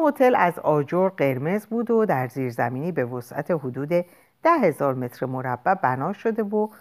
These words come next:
حدوداً نیم ساعت در جنوب آکسفورد واقع بود. با خودم فکر کرده بودم که طبیعت فضای بهتری و می‌تونه تاثیرگذارتر باشه. لیلی از اتومبیل پیاده شد و در رو با قوت تمام بست.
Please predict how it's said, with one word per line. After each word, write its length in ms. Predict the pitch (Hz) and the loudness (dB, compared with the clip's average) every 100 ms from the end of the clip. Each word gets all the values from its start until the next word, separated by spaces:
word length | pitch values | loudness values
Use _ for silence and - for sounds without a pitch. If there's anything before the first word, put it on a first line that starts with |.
| _ _ 302 | _ _ -4
حدوداً 380 | 302 302 349 | -2 2 2
نیم 300 | 359 339 381 | 2 0 0
ساعت 500 | 359 - 226 220 226 | -2 2 4 4 2
در 180 | 160 131 | 0 -2
جنوب 340 | 127 143 143 185 | -2 -6 -2 -2
آکسفورد 640 | - 127 - - 151 139 131 | 0 -4 -6 -6 -4 -4 -4
واقع 280 | 117 110 | -6 -4
بود. 200 | 107 113 - _ _ _ _ _ - | -8 -8 -18 _ _ _ _ _ -10
با 100 | - | -6
خودم 300 | 143 147 151 | -2 0 0
فکر 240 | 170 160 | -2 -2
کرده 320 | 156 127 139 | 0 0 0
بودم 300 | 165 160 156 | -2 0 -2
که 240 | - 165 151 _ _ - | 0 -4 -4 _ _ 0
طبیعت 580 | 233 214 226 - 302 - | 2 2 0 2 0 2
فضای 360 | 214 180 165 208 | 2 4 2 0
بهتری 640 | 156 120 - 165 180 190 | 0 -2 0 0 0 0
و 200 | 180 180 | -2 -2
می‌تونه 400 | 180 170 165 165 | -4 -4 -2 -2
تاثیرگذارتر 1040 | 165 120 - 117 117 113 113 113 - 135 117 | -2 -6 -4 -8 -6 -6 -4 -6 -2 -2 -2
باشه. 360 | 107 - - - _ _ _ _ _ _ _ | -6 -12 -16 -16 _ _ _ _ _ _ _
لیلی 300 | 311 349 349 | 2 4 6
از 180 | 320 247 | 6 4
اتومبیل 580 | 156 - 156 151 151 185 - | -2 -2 -2 -2 -2 -6 -4
پیاده 360 | 147 117 147 | -2 0 -2
شد 280 | 170 190 180 | -6 -4 -2
و 220 | 185 180 | 0 0
در 200 | 175 165 | 2 2
رو 80 | 185 | 2
با 140 | 156 | -2
قوت 600 | 120 - 165 185 285 370 208 | -4 -4 -4 2 2 2 -2
تمام 460 | - 131 120 117 | -2 -4 -4 -4
بست. 400 | 113 - - - | -8 -14 -18 -20